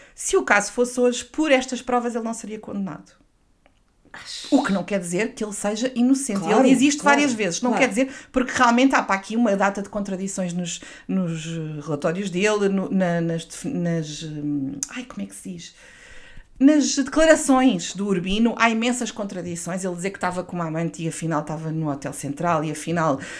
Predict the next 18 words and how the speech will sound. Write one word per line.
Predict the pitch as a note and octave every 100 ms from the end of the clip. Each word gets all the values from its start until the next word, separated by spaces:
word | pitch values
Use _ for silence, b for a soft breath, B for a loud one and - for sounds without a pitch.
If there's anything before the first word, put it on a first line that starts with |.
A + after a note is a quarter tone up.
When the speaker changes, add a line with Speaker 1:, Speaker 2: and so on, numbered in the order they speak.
| B B
Speaker 1:
eh, | - B2+ G#2+ F#2 A#2
encontrou-se | F#3+ G#3 G3 G3 -
com | F#3
o |
outro | F#3 F#3+
no | F3
comboio | F#3 F3 F3+
para | F3+ F3
lhe |
mandar | F3 F3
a | F3
caixa. | F#3 F3 - -
Pronto. | C3+ F3 - - B B B -
Mas | B3 C#4+ D#4 D#4+ -
que | -
se | -
fosse | F#4+ F#4 F4
hoje | F#4 F4 E4 F4